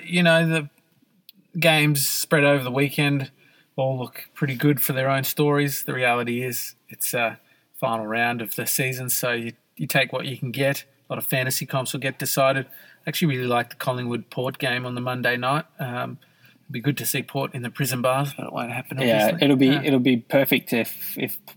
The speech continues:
Speaker 2: Collingwood happen to lose tonight as well, to be honest. So.
Speaker 1: Yeah. Love to see Brisbane beat Carlton by ninety points or something like that. Lachie Neale have fifty touches. That'd be great. Uh, apart from that, it's, you know, you know, I, I don't like the Thursday night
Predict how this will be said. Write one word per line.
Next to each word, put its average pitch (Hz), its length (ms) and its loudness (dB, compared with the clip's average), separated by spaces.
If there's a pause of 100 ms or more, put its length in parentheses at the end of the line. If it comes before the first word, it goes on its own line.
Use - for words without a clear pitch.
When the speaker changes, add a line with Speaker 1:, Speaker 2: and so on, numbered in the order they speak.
(100)
Speaker 2:
Collingwood 120 280 4
happen 110 200 2
to 113 80 -4
lose 113 260 -2
tonight 110 240 -2
as 104 100 -6
well, 110 160 0
to 117 100 -4
be 113 100 -2
honest. 110 280 -4
So. 131 120 -2
Speaker 1:
Yeah. 110 140 -2 (560)
Love 160 280 2
to 151 100 -2
see 135 260 2
Brisbane 117 580 -2
beat 113 220 -2
Carlton 110 440 -4
by 107 300 -4 (280)
ninety 110 460 -4
points 104 360 -8
or - 60 -4
something 113 300 -8
like 110 160 -4
that. 110 260 -2 (100)
Lachie - 280 -6
Neale 113 220 -8
have 117 120 -6
fifty - 380 -12
touches. 135 580 -4
That'd - 160 -6
be - 140 -8
great. 135 200 0 (640)
Uh, 151 400 2
apart 180 280 6
from 160 140 6
that, 170 300 6 (640)
it's, - 220 -2
you 175 80 4
know, 151 220 4 (320)
you 190 80 -2
know, 220 140 6
I, 208 280 6 (140)
I 185 80 6
don't 240 160 6
like 165 240 6
the 131 80 -6
Thursday 127 420 2
night 110 220 -2